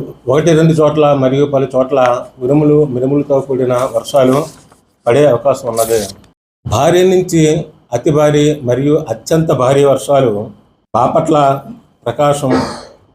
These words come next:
నెల్లూరు, తిరుపతి, అన్నమయ్య, వైఎస్ఆర్ కడప జిల్లాల్లో పడే అవకాశం ఎక్కువగా ఉన్నది. సముద్రం లోపల, సముద్రానికి ఆనుకొని గాలులు ముప్-, గంటకి ముప్పై ఐదు నుంచి నలభై ఐదు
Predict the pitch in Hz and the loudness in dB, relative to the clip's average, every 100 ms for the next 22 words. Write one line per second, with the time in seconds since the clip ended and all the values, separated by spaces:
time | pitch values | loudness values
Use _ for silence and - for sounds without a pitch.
0 | 117 123 151 147 139 139 139 - _ _ | -2 2 4 4 4 2 -2 -12 _ _
1 | _ _ 131 151 147 143 135 131 - _ | _ _ -2 -2 0 0 0 -2 -8 _
2 | _ _ - 131 147 143 143 131 131 135 | _ _ -4 0 2 2 2 2 0 -4
3 | - _ _ _ 120 143 143 147 139 139 | -14 _ _ _ 0 2 0 0 0 0
4 | 131 135 127 131 127 127 120 120 - _ | -2 -2 0 2 2 2 2 -2 -8 _
5 | _ 131 139 135 135 131 160 143 135 127 | _ 0 2 2 0 0 0 0 0 0
6 | 117 110 110 104 98 - _ _ 135 139 | 0 2 2 0 -4 -12 _ _ -4 -4
7 | - 127 123 127 127 110 120 131 127 131 | -4 -4 -2 -2 0 2 0 0 0 0
8 | - - _ 117 123 131 127 127 113 107 | -4 -16 _ -4 -2 0 0 0 0 0
9 | 123 120 117 117 - - - - - 113 | 0 0 0 0 -2 -2 -8 -8 -4 0
10 | 123 143 120 113 135 - _ _ 113 113 | 0 2 0 -2 -4 -10 _ _ -4 -4
11 | - _ _ 120 143 160 131 123 107 104 | -10 _ _ -2 0 0 0 2 0 0
12 | 156 143 135 135 131 127 139 107 117 123 | 0 2 2 2 0 -2 -4 -2 -2 0
13 | 120 117 151 | 0 -4 -6